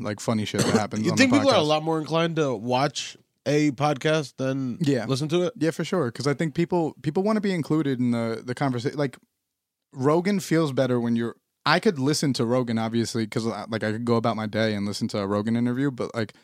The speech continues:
Speaker 1: it feels better when you watch it because you feel like you're in the room with them.
Speaker 2: Well, yeah, but they also record it. They record it with the video in mind, though. Like, they'll talk about shit going on. If you,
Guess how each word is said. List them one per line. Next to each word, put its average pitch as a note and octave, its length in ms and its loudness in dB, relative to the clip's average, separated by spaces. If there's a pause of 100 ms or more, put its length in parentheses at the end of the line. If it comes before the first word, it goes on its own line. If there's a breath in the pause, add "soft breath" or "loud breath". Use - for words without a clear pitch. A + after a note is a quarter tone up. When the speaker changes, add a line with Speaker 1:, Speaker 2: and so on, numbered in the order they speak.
(640 soft breath)
Speaker 1:
it D3 140 2
feels F#3 320 2
better D3 280 2
when D#3+ 160 0
you C#3 100 0
watch B2 280 0
it F3 160 0
because B2+ 300 -2
you B2+ 100 -2
feel D3+ 240 0
like D3 160 0
you're B2+ 100 2
in B2+ 120 2
the A#2+ 100 0
room A2+ 180 0
with C#3 120 -4
them. F3 220 -8 (800)
Speaker 2:
Well, G3 140 8
yeah, D#3 200 4
but C#3+ 200 0
they A3 80 6
also G#3+ 320 4
record D#3 460 2
it. C3+ 200 0 (840)
They E3+ 100 6
record F#3+ 380 4
it E3+ 60 2
with D3+ 160 0
the C3+ 80 -2
video C3+ 320 2
in A#2 100 -4
mind, A#2+ 380 -6
though. D2 100 -12 (320)
Like, C3+ 360 2 (760)
they'll E3 260 6
talk G3 320 4
about C#3+ 260 2
shit C3+ 280 0
going B2+ 280 0
on. G2+ 480 -2 (500)
If C3+ 140 0
you, F#3 420 2